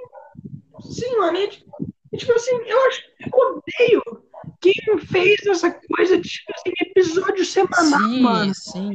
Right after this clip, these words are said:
Speaker 1: Eu
Speaker 2: nossa,
Speaker 1: odeio,
Speaker 2: velho.
Speaker 1: eu queria pancar esse cara.
Speaker 2: Eu entendo pelo lado do marketing, porque tu sempre fica hypando aquela coisa, e o hype, assim, não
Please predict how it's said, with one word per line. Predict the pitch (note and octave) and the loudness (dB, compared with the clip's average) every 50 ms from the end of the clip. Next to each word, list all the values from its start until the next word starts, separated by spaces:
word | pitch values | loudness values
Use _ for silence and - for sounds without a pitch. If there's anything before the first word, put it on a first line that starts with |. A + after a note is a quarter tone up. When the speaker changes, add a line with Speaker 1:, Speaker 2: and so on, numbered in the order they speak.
| F3 | 2
Speaker 1:
Eu | D4 E4+ | 4 4
Speaker 2:
nossa, | G4 G#4+ - - F#3+ | 4 4 2 -2 0
Speaker 1:
odeio, | F3+ E4+ G4 G4 F#4+ - B3 | 0 0 0 0 -6 -8 -10
Speaker 2:
velho. | B3 _ _ _ _ - | -14 _ _ _ _ -20
Speaker 1:
eu | E4 - - | -16 -8 -2
queria | G#4+ A4 G#4 - _ _ | 0 0 0 0 _ _
pancar | - A#4+ A4 G4 - G4 - | -2 -2 -2 0 0 -2 -4
esse | - - _ _ _ _ - - E4 | -4 -4 _ _ _ _ -8 -6 -4
cara. | - C#4 B3+ A3 G#3 G3 | -2 -2 -2 -4 2 2
Speaker 2:
Eu | F#3+ A3 B3 C4 | 4 4 4 2
entendo | B3+ A3 - - - G3 G#3+ A3 A3+ | -2 -4 -6 -4 -4 -4 -2 -2 -6
pelo | A3 - G#3 G3 G3 G3 F3 | -4 -4 -4 -2 -2 -2 -2
lado | D#3+ D#3 D#3 D3+ D#3 D3 | -2 -2 -2 -4 -6 -12
do | D#3+ D#3+ C#3+ | -12 -12 -12
marketing, | C3 B2 B2+ D#3 E3 E3 - - F3+ - - F#3 | -8 -6 -4 -4 -6 -6 -10 -12 -12 -10 -10 -12
porque | - _ D#3+ - - D#3+ D3+ | -12 _ -20 -14 -14 -14 -12
tu | - A#2+ | -12 -14
sempre | - - F3 F3+ F3+ - - - | -12 -10 -10 -10 -6 -6 -8 -8
fica | - - - - | -8 -12 -10 -10
hypando | D#3+ D3+ D#3+ D#3 D3+ - - - - D3 D3+ D3+ | -8 -8 -6 -8 -8 -8 -8 -10 -10 -10 -8 -10
aquela | C#3+ C#3 - C3+ C3+ C#3 C#3 | -10 -8 -6 -4 -4 -6 -8
coisa, | - - - C3+ C#3 D3+ D3+ D3+ D3+ _ _ - - - - _ - _ _ _ D3 _ | -12 -8 -4 -4 -4 -4 -6 -12 -16 _ _ -14 -14 -14 -14 _ -20 _ _ _ -20 _
e | - D#3 | -10 -8
o | D3+ D3+ D3+ | -8 -6 -6
hype, | D3 C3+ C#3+ D3 - - D3+ | -4 -2 -2 -4 -4 -4 -10
assim, | D3 - - D#3+ D3+ | -14 -14 -14 -16 -14
não | D3+ | -12